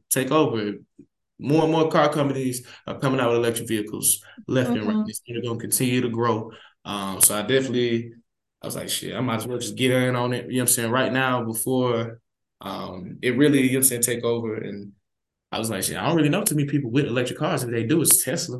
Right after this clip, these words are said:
Speaker 1: you know what I'm saying? And I'm like, "I'm gonna change the game with this one 'cause ain't nobody got this, at least that I know." I don't know anybody with the, you know what I'm saying, the E V six.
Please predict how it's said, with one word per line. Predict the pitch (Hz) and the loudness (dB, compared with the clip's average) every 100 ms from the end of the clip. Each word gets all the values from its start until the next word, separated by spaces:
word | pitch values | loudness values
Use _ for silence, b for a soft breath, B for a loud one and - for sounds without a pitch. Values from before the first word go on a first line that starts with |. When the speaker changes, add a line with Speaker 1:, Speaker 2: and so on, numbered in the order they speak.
| 127 | -6
Speaker 1:
you | 127 | -2
know | 131 | 0
what | |
I'm | 123 | 0
saying? | 131 131 127 127 127 104 | 0 0 -2 -4 -6 -8
And | 101 98 98 b b b | -10 -10 -14 b b b
I'm | - 123 120 | -4 -2 -2
like, | 104 | -2
"I'm | 113 135 | -2 -2
gonna | |
change | - 120 117 | 0 -2 -2
the | 110 | -2
game | 131 147 131 117 - - - - | 0 0 -2 -4 -8 -14 -14 -6
with | 110 113 | -4 2
this | 147 143 | 2 2
one | 113 107 | -2 -6
'cause | 104 101 | -6 -4
ain't | 113 | -2
nobody | 120 117 113 | 0 0 2
got | 120 110 - | 2 2 2
this, | 117 113 - 101 | 0 2 0 -2
at | 104 110 | -2 4
least | 165 131 | 4 6
that | 120 | 4
I | 165 131 | 4 2
know." | 117 107 113 | -2 -6 -10
I | 98 | -4
don't | 139 123 | -2 0
know | 113 | -2
anybody | 110 107 104 | -2 -2 -2
with | 101 98 | -4 -6
the, | - | -6
you | 101 | -4
know | |
what | 98 | -2
I'm | |
saying, | - 101 | -2 -4
the | 98 104 | -4 -4
E | |
V | 107 | -2
six. | 104 - 101 | -2 -2 -4